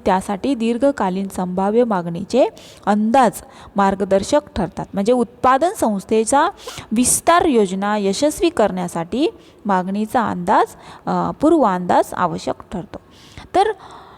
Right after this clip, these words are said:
व्यव-, अ, व्यवसाय विस्तार योजनेमध्ये अशा पद्धतीनं जे काय मागणीचा पूर्व अंदाज आहे, तो पूर्व अंदाज काय केलेला जातो, विस्तार योजना यशस्वी ठरण्यासाठी आवश्यक ठरतो. पुढचा मुद्दा असा आहे की भांडवलाचे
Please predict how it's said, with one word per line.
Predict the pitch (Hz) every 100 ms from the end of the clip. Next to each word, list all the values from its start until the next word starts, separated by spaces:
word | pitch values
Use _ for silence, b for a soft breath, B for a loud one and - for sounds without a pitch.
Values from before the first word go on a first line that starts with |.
| B B _ _ _ _ _ _ _ _ _ _
व्यव-, | 240 269 247 247
अ, | - 220 208
व्यवसाय | 233 240 233 392
विस्तार | 370 285 - 254
योजनेमध्ये | 220 185 180 180 180 269 453 -
अशा | 208 220
पद्धतीनं | 214 214 190 196 214 285 349 -
जे | 190
काय | 190 208
मागणीचा | 202 180 185 214 240
पूर्व | 233 330 339
अंदाज | 262 196 185 175
आहे, | 180 214 -
तो | 202
पूर्व | 196 190 175
अंदाज | 170 175 254 440 - - -
काय | 185
केलेला | 175 180 170 170
जातो, | 170 - 294 440 - 226
विस्तार | 185 - 240
योजना | 226 180 175 175
यशस्वी | - 165 - 175
ठरण्यासाठी | 180 170 175 185 190 285 480 B B B -
आवश्यक | 160 170 - 294 -
ठरतो. | 202 190 - B B B -
पुढचा | 285 - 320
मुद्दा | 330 277 311
असा | 311
आहे | 302 302
की | 302 311
भांडवलाचे | 269 240 240 254 262 247 339